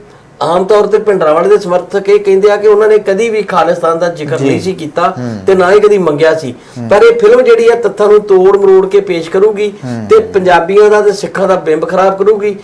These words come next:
Speaker 2: ਹੂੰ।
Speaker 1: ਇਸ ਕਰਕੇ ਇਹਦਾ ਵਿਰੋਧ ਹੋਣਾ ਜਿਹੜਾ ਉਹ ਲਾਜ਼ਮੀ ਆ
Speaker 2: ਹੂੰ।
Speaker 1: ਤੇ ਇਹਦੇ ਨਾਲ ਪੰਜਾਬ 'ਚ ਡਿਸਟਰਬੈਂਸ ਹੋਏਗੀ।
Speaker 2: ਜੀ।
Speaker 1: ਤੇ ਵੈਸੇ ਵੀ ਇਹਨੂੰ ਪੰਗਾ ਕੁਈਨ ਕਿਹਾ ਜਾਂਦਾ ਬੀਬੀ ਨੂੰ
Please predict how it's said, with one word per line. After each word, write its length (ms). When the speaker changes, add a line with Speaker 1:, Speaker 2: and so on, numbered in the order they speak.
Speaker 2:
ਹੂੰ। 280
Speaker 1:
ਇਸ 80
ਕਰਕੇ 260
ਇਹਦਾ 140
ਵਿਰੋਧ 300
ਹੋਣਾ 240
ਜਿਹੜਾ 260
ਉਹ 220
ਲਾਜ਼ਮੀ 420
ਆ 120
Speaker 2:
ਹੂੰ। 400
Speaker 1:
ਤੇ 60
ਇਹਦੇ 160
ਨਾਲ 100
ਪੰਜਾਬ 420
'ਚ 40
ਡਿਸਟਰਬੈਂਸ 600
ਹੋਏਗੀ। 400
Speaker 2:
ਜੀ। 140
Speaker 1:
ਤੇ 140
ਵੈਸੇ 360
ਵੀ 100
ਇਹਨੂੰ 200
ਪੰਗਾ 280
ਕੁਈਨ 280
ਕਿਹਾ 240
ਜਾਂਦਾ 320
ਬੀਬੀ 320
ਨੂੰ 180